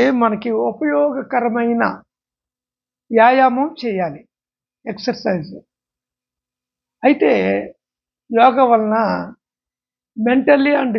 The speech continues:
physically ఫిట్‌నెస్ వస్తది అని చెప్తున్నారు కదా, యోగా వలన రాదు, మార్షల్ ఆర్ట్స్ వల్ల వస్తది అని దాని డెఫినేషన్‌లోనే చెప్పబడింది.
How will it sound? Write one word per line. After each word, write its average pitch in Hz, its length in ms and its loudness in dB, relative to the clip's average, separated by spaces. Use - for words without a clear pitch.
physically 254 520 -2
ఫిట్‌నెస్ 240 540 -4
వస్తది 247 480 0
అని 220 160 -6
చెప్తున్నారు 254 440 -2
కదా, 233 160 0
యోగా 233 300 4
వలన 226 300 0
రాదు, 180 220 -2
మార్షల్ 262 460 2
ఆర్ట్స్ 240 280 -4
వల్ల 247 160 0
వస్తది 214 500 -4
అని 247 160 0
దాని 220 200 0
డెఫినేషన్‌లోనే 285 680 -2
చెప్పబడింది. 190 680 -4